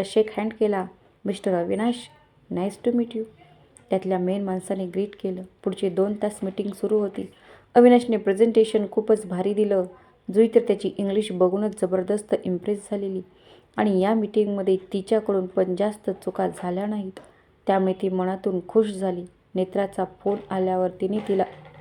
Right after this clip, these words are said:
खुशीतच अपडेट दिली, पण नेत्रा मात्र नाराज वाटली.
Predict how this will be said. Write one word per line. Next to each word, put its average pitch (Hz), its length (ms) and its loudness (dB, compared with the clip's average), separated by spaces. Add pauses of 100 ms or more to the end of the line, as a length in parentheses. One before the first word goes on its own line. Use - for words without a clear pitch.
(140)
खुशीतच 262 440 4
अपडेट 196 400 6
दिली, 208 280 4 (440)
पण 277 120 8
नेत्रा 226 300 6
मात्र 233 320 6
नाराज 202 420 0
वाटली. 190 300 -2